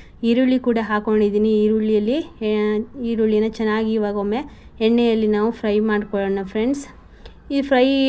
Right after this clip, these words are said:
ಹಾಕ್ಕೊಂಡಾದ್ಮೇಲೆ ನಾವಿವಾಗ ಇದಕ್ಕೆ ನಾನೇನು ತೊಳೆದಿಟ್ಕೊಂಡಿದ್ನಲ್ಲ ಚಿಕನನ್ನು ಇವಾಗ ಹಾಕ್ಕೊಳ್ತಾ ಇದ್ದೀನಿ. ಈರುಳ್ಳಿಯಲ್ಲೇ ಚಿಕನ್ ಚೆನ್ನಾಗಿ ಒಮ್ಮೆ ಫ್ರೈ ಮಾಡ್ಕೋಬೇಕಾಗತ್ತೆ. ಇವಾಗ ನಾವು ಚೆನ್ನಾಗಿ ಒಮ್ಮೆ ಮಿಕ್ಸ್ ಮಾಡ್ಕೊಳ್ಳೋಣ.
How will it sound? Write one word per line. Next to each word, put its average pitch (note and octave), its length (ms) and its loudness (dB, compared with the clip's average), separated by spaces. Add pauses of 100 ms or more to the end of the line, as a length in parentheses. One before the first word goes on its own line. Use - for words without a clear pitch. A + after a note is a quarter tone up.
ಹಾಕ್ಕೊಂಡಾದ್ಮೇಲೆ A3+ 1080 0
ನಾವಿವಾಗ G3+ 540 0 (400)
ಇದಕ್ಕೆ A#3 360 -2 (360)
ನಾನೇನು A3+ 400 2
ತೊಳೆದಿಟ್ಕೊಂಡಿದ್ನಲ್ಲ A3 960 0 (400)
ಚಿಕನನ್ನು A#3 520 0
ಇವಾಗ G3+ 300 -2
ಹಾಕ್ಕೊಳ್ತಾ A3 580 -4
ಇದ್ದೀನಿ. G3+ 440 -2 (440)
ಈರುಳ್ಳಿಯಲ್ಲೇ A#3+ 720 2 (300)
ಚಿಕನ್ A3+ 260 -2
ಚೆನ್ನಾಗಿ A3 520 -2
ಒಮ್ಮೆ A3 280 -2
ಫ್ರೈ A3 260 -2
ಮಾಡ್ಕೋಬೇಕಾಗತ್ತೆ. G#3 920 -4 (480)
ಇವಾಗ B3 340 2
ನಾವು G#3+ 300 2 (300)
ಚೆನ್ನಾಗಿ A#3 440 0
ಒಮ್ಮೆ A3 320 0 (100)
ಮಿಕ್ಸ್ A3+ 300 -4
ಮಾಡ್ಕೊಳ್ಳೋಣ. G#3+ 560 -2